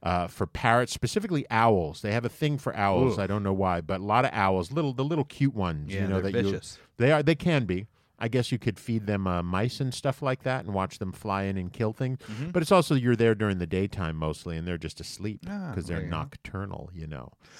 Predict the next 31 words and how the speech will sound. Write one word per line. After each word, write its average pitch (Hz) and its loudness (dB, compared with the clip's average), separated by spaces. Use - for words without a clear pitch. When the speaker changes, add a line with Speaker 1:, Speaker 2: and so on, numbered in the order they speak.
Speaker 2:
Be - -20
quiet. 120 -2
Speaker 1:
Um, 95 -6
there 120 4
is 95 2
<laughs> 107 -2
shh, - -16
don't 143 -6
wake - -20
the - -20
owl. - -16
Speaker 2:
<laughs> 160 -14
He'll - -12
kill 135 -8
you. 143 -6
Speaker 1:
<laughs> - 2
He'll - 2
rip 131 -2
your 117 0
eyes 104 -2
out. 85 -4
Uh, 113 8
there 123 6
are 107 6
snake 117 0
cafes. 147 0
Speaker 2:
Uh-huh. 98 -2
Speaker 1:
Um, 92 2
there 101 2
are, 92 4
uh, 82 -2